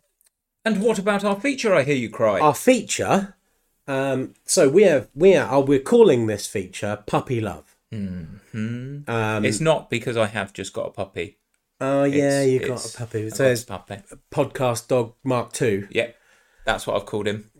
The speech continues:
Speaker 2: There's
Speaker 1: Even
Speaker 2: two.
Speaker 1: though it's a girl.
Speaker 2: <laughs>
Speaker 1: Mark, Mark two. Come here, Mark two.
Speaker 2: Uh, we got two, two podcast dogs now.
Speaker 1: Mark
Speaker 2: Neither,
Speaker 1: one and Mark
Speaker 2: neither,
Speaker 1: two.
Speaker 2: neither are here. Um, yeah. Uh,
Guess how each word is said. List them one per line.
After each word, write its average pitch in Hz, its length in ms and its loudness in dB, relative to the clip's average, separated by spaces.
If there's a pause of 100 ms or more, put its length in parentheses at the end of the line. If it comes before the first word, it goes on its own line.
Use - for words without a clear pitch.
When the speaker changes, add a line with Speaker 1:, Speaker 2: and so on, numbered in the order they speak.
(140)
Speaker 2:
There's 113 280 -6
Speaker 1:
Even 113 180 -2
Speaker 2:
two. - 60 0
Speaker 1:
though 98 60 0
it's 92 100 -8
a - 40 -18
girl. 98 300 -2
Speaker 2:
<laughs> 151 340 2
Speaker 1:
Mark, 151 280 -4
Mark 139 380 0
two. 98 160 -2
Come 311 180 2
here, 262 100 2
Mark 165 280 -4
two. 131 260 -2 (540)
Speaker 2:
Uh, 117 140 -6
we 117 100 -4
got - 260 -8
two, 117 440 2 (100)
two 131 200 0
podcast 101 560 -8
dogs 95 300 -6
now. 113 360 -6
Speaker 1:
Mark 110 260 -4
Speaker 2:
Neither, 151 120 4
Speaker 1:
one 156 140 4
and 120 140 0
Mark 117 140 4
Speaker 2:
neither, 143 300 4
Speaker 1:
two. 143 80 -2
Speaker 2:
neither 139 320 4
are 107 40 2
here. 104 360 -4 (600)
Um, 101 500 -4 (1000)
yeah. 107 340 0 (540)
Uh, - 20 -20